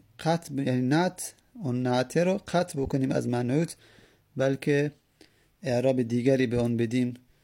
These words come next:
که خود معنای قطع میگه کتاب، میگه: «و معنی القطع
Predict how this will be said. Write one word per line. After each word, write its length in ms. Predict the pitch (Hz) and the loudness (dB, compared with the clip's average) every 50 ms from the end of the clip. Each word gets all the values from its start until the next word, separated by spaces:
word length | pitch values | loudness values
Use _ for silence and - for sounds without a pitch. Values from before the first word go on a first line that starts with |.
| _ _ _ _ _ _ _ _ _ _ - | _ _ _ _ _ _ _ _ _ _ -12
که 420 | - - 131 123 123 120 123 - - - _ _ _ _ _ _ _ _ _ _ _ _ _ _ _ _ _ _ _ _ _ _ _ _ _ _ _ _ _ _ _ _ _ _ | -4 -2 0 2 2 2 0 -2 -4 -8 _ _ _ _ _ _ _ _ _ _ _ _ _ _ _ _ _ _ _ _ _ _ _ _ _ _ _ _ _ _ _ _ _ _
خود 280 | - - - 139 123 | -12 -6 -4 -2 0
معنای 420 | 135 127 123 117 117 120 123 120 117 | 0 2 2 2 2 0 0 -2 -4
قطع 380 | 113 - 143 135 - - - | -2 -2 -2 -2 -2 -2 -4
میگه 320 | 123 127 131 120 107 110 104 | -2 0 0 0 0 -2 -2
کتاب، 480 | 101 - - - - 120 131 127 - _ _ - | -4 -8 -6 -2 -2 -2 -2 -2 -8 _ _ -10
میگه: 360 | - 113 110 107 123 135 131 | -6 -6 -4 0 0 0 2
«و 160 | 120 117 113 | 2 0 0
معنی 320 | 113 120 123 123 123 120 120 | 0 -2 -2 -2 -2 0 -2
القطع 680 | 117 113 - - - 190 185 - 175 160 170 175 185 | -2 -4 -2 -2 -2 -2 0 0 0 2 2 2 0